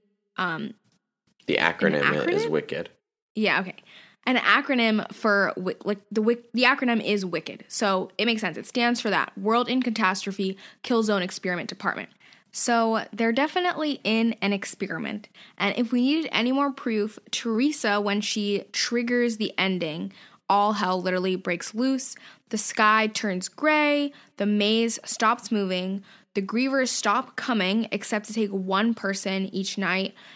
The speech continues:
Speaker 1: and Teresa finally wakes up from her coma.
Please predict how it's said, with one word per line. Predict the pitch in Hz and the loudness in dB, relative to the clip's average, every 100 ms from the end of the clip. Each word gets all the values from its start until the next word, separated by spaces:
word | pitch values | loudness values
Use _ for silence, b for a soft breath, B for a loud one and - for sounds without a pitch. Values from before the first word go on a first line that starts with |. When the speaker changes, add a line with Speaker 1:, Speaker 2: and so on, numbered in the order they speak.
| B - | B 0
Speaker 1:
and | 196 190 196 | 4 4 2
Teresa | 196 214 233 233 214 196 | 0 0 0 2 0 0
finally | 214 202 196 196 | 0 0 0 0
wakes | 190 180 - | -2 -4 -8
up | - | -8
from | 190 | -6
her | 185 | -6
coma. | - - 156 113 | -6 -8 -8 -12